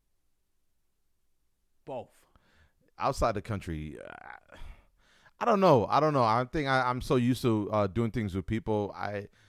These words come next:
Speaker 2: solo trip will be
Speaker 1: Yeah.
Speaker 2: all right, but it'll be,
Speaker 1: I
Speaker 2: I don't
Speaker 1: actually
Speaker 2: know.
Speaker 1: just learned solo trip literally four hours ago. So
Speaker 2: Mm.
Speaker 1: I'm so shocked that niggas actually do this shit
Speaker 2: Yeah, nah.
Speaker 1: as a thing.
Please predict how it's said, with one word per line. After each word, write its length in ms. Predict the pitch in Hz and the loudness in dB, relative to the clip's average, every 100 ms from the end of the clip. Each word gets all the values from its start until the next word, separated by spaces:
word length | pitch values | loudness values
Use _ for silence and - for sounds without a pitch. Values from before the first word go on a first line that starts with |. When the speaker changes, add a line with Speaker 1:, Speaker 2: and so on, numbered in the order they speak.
| _ - | _ -4
Speaker 2:
solo 260 | 156 190 | 2 2
trip 180 | 190 180 | 4 4
will 40 | 143 | 6
be 60 | |
Speaker 1:
Yeah. 100 | 131 | 6
Speaker 2:
all 60 | 113 | 6
right, 360 | 120 139 143 | 6 6 2
but 160 | 113 117 | 0 0
it'll 180 | 127 139 | 2 0
be, 160 | 107 | -2
Speaker 1:
I 80 | 139 | -4
Speaker 2:
I 40 | 156 | -2
don't 80 | 117 | 0
Speaker 1:
actually 100 | 90 | -2
Speaker 2:
know. 40 | 82 | -6
Speaker 1:
just 160 | 139 | -10
learned 220 | 143 151 | -10 -12
solo 260 | 143 147 139 | -10 -12 -12
trip 240 | - 139 107 | -12 -16 -14
literally 380 | 113 131 117 110 | -14 -12 -12 -14
four 240 | - 113 | -14 -14
hours 200 | 101 95 - | -14 -16 -20
ago. 180 | - _ _ _ | -20 _ _ _
So 60 | 98 | -10
Speaker 2:
Mm. 140 | 95 | -10
Speaker 1:
I'm 100 | 110 113 | -10 -14
so 360 | - 143 131 120 _ | -10 -10 -10 -16 _
shocked 260 | 156 131 - | -12 -12 -12
that 120 | 113 | -14
niggas 280 | 123 120 110 | -12 -14 -16
actually 360 | 123 - 123 104 - | -18 -16 -18 -16 -8
do 180 | 180 | -6
this 180 | 165 120 | -6 -12
shit 300 | - - 95 | -14 -20 -10
Speaker 2:
Yeah, 240 | 92 87 80 | -6 -4 -6
nah. 220 | 82 82 | -6 -6
Speaker 1:
as 240 | 147 101 | -6 -6
a 80 | 123 - - | -10 -12 -4
thing. 300 | 190 139 | -4 -4